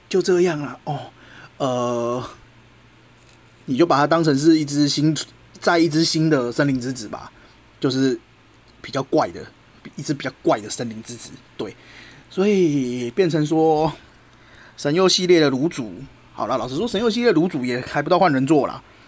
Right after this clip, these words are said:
哎，也不到换人做啊，那个卤煮还是那个只会打伤害，然后打不出伤害那个人啊，对，大致上是这样啦。好啦，以上就是这些影片内容，喜欢的话都可以帮我按赞、点赞、分享。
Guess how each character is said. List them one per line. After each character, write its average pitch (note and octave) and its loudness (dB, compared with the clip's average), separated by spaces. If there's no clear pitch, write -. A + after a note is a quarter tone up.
哎， C#3 -2
也 C3+ 2
不 D3 -4
到 F3 4
换 E3+ 4
人 C#3 2
做 D#3 4
啊， B2 0
那 F3 2
个 F#3 4
卤 D#3 6
煮 D#3 -2
还 C#3 -2
是 D3+ -4
那 E3+ 0
个 B2+ -2
只 - -4
会 F3+ 4
打 C#3 0
伤 D3+ 0
害， D#3 0
然 C#3 0
后 D3 2
打 B2+ 0
不 C#3 -4
出 C3+ -10
伤 C3+ 0
害 C3 0
那 A#2+ -4
个 A2 -4
人 F2+ -10
啊， - -16
对， G#2 -8
大 A#2 -4
致 A#2 -10
上 A#2 -8
是 A2+ -16
这 A2+ -8
样 E2+ -8
啦。 - -14
好 - -4
啦， A3+ 0
以 D#3 -8
上 A3 -2
就 A#3+ -2
是 A#3 -2
这 D#4+ -2
些 - -
影 C3 -4
片 C#3+ 0
内 C3+ 2
容， A#2+ -4
喜 B2 -8
欢 C3 -2
的 B2+ -2
话 B2 0
都 B2+ -4
可 C3 -2
以 - -2
帮 B2 0
我 A#2 -2
按 B2 0
赞、 B2+ -2
点 C3 -4
赞、 C3+ -2
分 F#3+ -2
享。 - -6